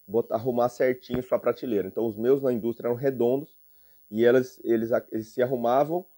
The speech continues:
mas se fosse quadradinho até melhor, organiza melhor na prateleira, enfim. Isso aqui ocupa muito espaço e, é, e espaço em, em comércio é algo que tem muito, é muito caro. Você conseguir um espaço é difícil.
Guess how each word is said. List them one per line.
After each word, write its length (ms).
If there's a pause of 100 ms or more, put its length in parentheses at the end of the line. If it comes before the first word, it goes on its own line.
(360)
mas 340
se 180
fosse 240
quadradinho 680
até 160
melhor, 540 (480)
organiza 540
melhor 380
na 80
prateleira, 540
enfim. 240 (360)
Isso 140
aqui 120
ocupa 260
muito 180
espaço 540
e, 100
é, 160
e 120
espaço 580
em, 340
em 200
comércio 640
é 40
algo 240
que 160
tem 140
muito, 300
é 40
muito 260
caro. 320 (580)
Você 120
conseguir 300
um 80
espaço 460
é 40
difícil. 460